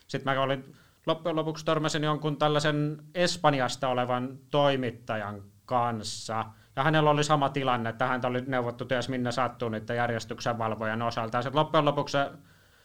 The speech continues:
paljastui <laughs> meille molemmille, että se pressipassipiste on niinku tien toisella puolella, että se ei ole niinku edes siinä stadionin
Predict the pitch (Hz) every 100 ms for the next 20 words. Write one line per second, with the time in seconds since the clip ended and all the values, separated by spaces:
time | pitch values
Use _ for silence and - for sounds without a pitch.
0 | _ _ _ _ - 170 180 165 - 156
1 | - - 139 143 147 165 175 160 147 151
2 | 143 143 143 - 131 131 127 127 - _
3 | _ - - 160 156 151 139 131 131 131
4 | 127 135 131 131 139 147 143 147 147 143
5 | 139 120 131 139 131 123 117 113 117 123
6 | 120 123 117 123 123 117 - 123 131 -
7 | - 127 120 117 120 117 123